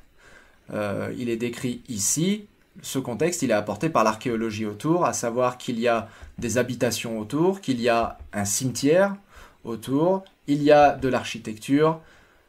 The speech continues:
bref, euh, il, il y a des choses autour, et c'est ce contexte qui dit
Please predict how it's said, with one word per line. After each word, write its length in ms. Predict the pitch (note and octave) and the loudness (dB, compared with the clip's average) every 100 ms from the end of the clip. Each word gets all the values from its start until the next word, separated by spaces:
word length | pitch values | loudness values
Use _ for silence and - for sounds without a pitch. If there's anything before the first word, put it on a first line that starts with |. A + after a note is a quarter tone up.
| _ - | _ -8
bref, 520 | A2 B2 C#3+ - - - | -2 0 0 -4 -12 -4
euh, 560 | A2 G#2 G#2 G2+ G2 G2+ - - _ - _ _ - | -2 0 -2 -4 -6 -8 -12 -20 _ -20 _ _ -10
il, 140 | C3 - | -8 -2
il 160 | C3 | 0
y 80 | B2+ | 6
a 100 | C#3+ | 6
des 140 | D3 B2+ | 6 2
choses 460 | - D3+ D#3 C3 - | 4 4 4 2 -6
autour, 400 | B2+ - D#3+ D#3 | -6 -2 0 0
et 40 | |
c'est 120 | B2+ | -2
ce 120 | G#2+ | -6
contexte 680 | A2+ E3 F3 G#3 F3+ - A#2 | -4 -2 0 0 0 -2 -6
qui 160 | - B2+ | -8 -8
dit 340 | C3 D#3 D#3+ | -2 -2 -4